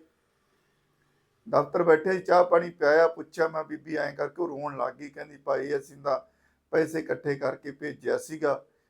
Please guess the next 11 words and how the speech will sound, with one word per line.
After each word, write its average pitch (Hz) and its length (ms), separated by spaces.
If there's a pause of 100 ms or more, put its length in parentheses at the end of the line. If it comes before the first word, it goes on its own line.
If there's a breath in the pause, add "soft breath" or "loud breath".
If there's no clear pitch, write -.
(160)
ਵੀ 156 100
ਐਂ 151 220
ਕਰਕੇ 143 340
ਦੋ 139 240
ਰੁਪਈਏ 135 300
ਕਮਾ 123 300
ਕੇ 135 160
ਲਿਆਓ, 147 160
ਸਾਡਾ 139 260
ਜਵਾਕ, 127 440
ਚਲੋ, 131 380